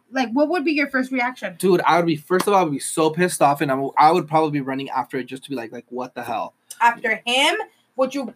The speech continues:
Speaker 1: open the door and beat him up? Would you scream, talk shit? What
Speaker 2: Um,
Speaker 1: would be your
Speaker 2: not,
Speaker 1: first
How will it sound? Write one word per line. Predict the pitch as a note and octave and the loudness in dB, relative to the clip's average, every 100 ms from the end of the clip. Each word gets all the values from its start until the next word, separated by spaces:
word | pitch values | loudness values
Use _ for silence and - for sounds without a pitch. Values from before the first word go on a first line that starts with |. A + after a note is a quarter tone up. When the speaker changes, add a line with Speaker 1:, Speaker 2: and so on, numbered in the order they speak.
| _ | _
Speaker 1:
open | B3+ B3+ D4 | 0 0 0
the | C4 | 0
door | C4 A#3+ | 0 -2
and | A3+ F#3 | -4 -6
beat | A#3+ | -2
him | B3 G3+ G3 | 0 2 2
up? | B3+ F4+ G#4+ G#4+ | 4 6 4 0
Would | A#3+ C4 | -4 -4
you | B3 | -6
scream, | - - B3+ C#4 D4+ | -14 -12 -6 -6 -2
talk | D4+ - | 0 0
shit? | - - D#4 E4+ E4 - _ _ _ _ - | -6 -6 -4 -2 -4 -10 _ _ _ _ -4
What | F#3+ | 2
Speaker 2:
Um, | F#3+ F#3+ F3+ | 4 4 2
Speaker 1:
would | A#3+ | -2
be | |
your | - - | 0 2
Speaker 2:
not, | A3 | 4
Speaker 1:
first | B3 | 4